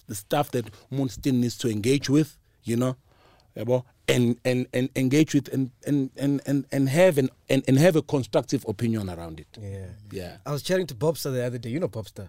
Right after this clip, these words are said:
Speaker 1: Yeah, Bobster for,
Speaker 2: Yeah,
Speaker 1: uh, uh,
Speaker 2: Kalau.
Speaker 1: uh, yeah, Kalau.
Speaker 2: You're saying we're gonna go into a time now because it's so bad because of covid and artists,
Speaker 1: Yeah.
Speaker 2: where artists are gonna start selling their masters. Do you think that, that might happen?
Speaker 1: Of course.
Speaker 2: Ne?
Speaker 1: Of course.
Speaker 2: Ne?
Speaker 1: Of course.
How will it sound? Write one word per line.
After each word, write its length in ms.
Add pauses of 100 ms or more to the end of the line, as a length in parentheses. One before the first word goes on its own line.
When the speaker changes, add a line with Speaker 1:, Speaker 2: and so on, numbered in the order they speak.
Speaker 1:
Yeah, 160
Bobster 520
for, 240
Speaker 2:
Yeah, 280
Speaker 1:
uh, 40
uh, 40
Speaker 2:
Kalau. 340
Speaker 1:
uh, 80
yeah, 220
Kalau. 440
Speaker 2:
You're 200
saying 240
we're 160
gonna 100
go 220
into 340
a 60
time 340
now 220
because 300
it's 100
so 160
bad 200
because 200
of 100
covid 320
and 160
artists, 480 (100)
Speaker 1:
Yeah. 220
Speaker 2:
where 160
artists 260
are 60
gonna 160
start 220
selling 340
their 140
masters. 440
Do 120
you 100
think 300 (220)
that, 180
that 160
might 160
happen? 380
Speaker 1:
Of 140
course. 540
Speaker 2:
Ne? 320 (240)
Speaker 1:
Of 140
course. 360
Speaker 2:
Ne? 440
Speaker 1:
Of 140
course. 320